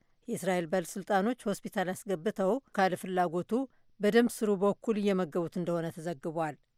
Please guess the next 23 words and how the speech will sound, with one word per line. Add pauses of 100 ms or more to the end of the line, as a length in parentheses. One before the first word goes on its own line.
እስራኤል
በአስተዳደራዊ
እስራት
ህግ
መሰረት
ስድስት
መቶ (140)
ፍልስጤማውያንን
አስራለች። (760)
በዚህ
መልክ
የሚታሰሩት
ሰዎች (440)
ኃይል
መጠቀምን (100)
በመቀስቀስና (600)
አሸባሪ
ጥቃት
ለማካሄድ
በማቀድ
የሚጠረጠሩ
ሰዎች
ናቸው።